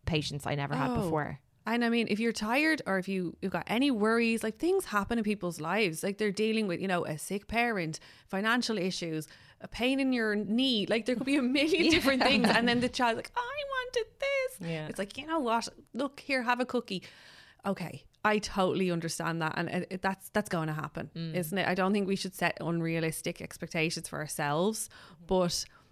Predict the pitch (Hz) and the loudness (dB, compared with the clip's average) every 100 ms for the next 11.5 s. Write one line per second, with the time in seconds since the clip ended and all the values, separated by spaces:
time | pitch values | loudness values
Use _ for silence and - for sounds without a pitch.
0 | _ _ 185 175 170 190 190 180 208 202 | _ _ 2 2 2 2 4 4 4 2
1 | 190 - - 151 - - 185 160 - _ | 0 -4 -4 -2 -2 -6 -6 -6 -8 _
2 | _ _ _ - 262 359 370 202 175 185 | _ _ _ 2 4 4 4 2 2 0
3 | 151 156 156 180 175 175 - - 196 185 | 0 0 0 0 2 0 -2 -2 0 0
4 | - 175 175 170 170 196 269 190 185 180 | 0 2 0 -2 -4 2 4 4 4 4
5 | 196 196 190 214 185 214 190 196 202 196 | 4 4 6 6 4 4 4 2 2 0
6 | 190 180 - 208 175 170 160 156 160 294 | 0 -2 -2 -4 -2 -4 -2 -4 -2 -6
7 | - 165 151 165 294 330 269 269 370 320 | -4 -4 -2 -2 -2 0 0 -2 -2 -2
8 | 311 294 - - - - - 214 262 220 | 0 -2 -6 -18 -20 -18 -6 -4 -2 -4
9 | - - 196 220 202 165 240 - - _ | -4 -4 -4 -2 0 0 0 -4 -12 _
10 | _ - - _ - - - 151 156 320 | _ -20 -20 _ -20 -18 -10 -10 -6 -4
11 | 226 190 170 214 277 | -2 -2 -2 -2 -4